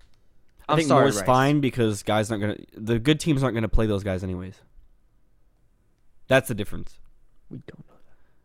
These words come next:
Speaker 1: Like, you have the preliminary round,
Speaker 2: Don't know.
Speaker 1: and then they play, you s-, the good teams are still on a bye the next round.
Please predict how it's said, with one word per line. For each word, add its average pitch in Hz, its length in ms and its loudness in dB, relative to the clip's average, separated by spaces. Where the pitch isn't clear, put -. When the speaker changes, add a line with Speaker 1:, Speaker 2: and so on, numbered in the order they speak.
Speaker 1:
Like, 123 140 -2
you 135 100 4
have 151 40 6
the 143 60 0
preliminary 135 420 0
round, 143 420 0
Speaker 2:
Don't - 180 -16
know. 95 60 -6
Speaker 1:
and 117 120 0
then 107 380 0
they 117 120 0
play, 117 540 4
you 110 140 -6
s-, - 120 -10
the 113 120 -6
good 113 300 -2
teams 127 260 -6
are 110 60 -6
still 123 240 -8
on 127 100 -2
a 120 40 -2
bye 117 220 0
the 117 100 -2
next 123 260 -4
round. 90 280 -6